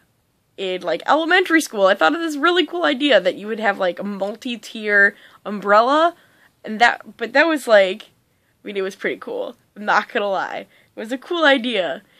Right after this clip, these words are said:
'Cause, you know, you always get rain on stuff, you know, on all your stuff.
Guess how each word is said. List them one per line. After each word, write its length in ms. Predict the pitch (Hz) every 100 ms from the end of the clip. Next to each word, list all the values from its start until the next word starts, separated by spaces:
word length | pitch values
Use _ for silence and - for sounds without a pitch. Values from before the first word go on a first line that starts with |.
| _
'Cause, 140 | 269 254
you 60 |
know, 100 | 403
you 140 | 415 453
always 240 | 494 480
get 260 | 403 220 220
rain 260 | 254 415
on 200 | 190 143
stuff, 800 | 226 - - - 131 196 - -
you 100 | 269
know, 200 | 269 214
on 260 | 220 170 254
all 160 | 247 294
your 140 | 349
stuff. 640 | - - 403 185 - -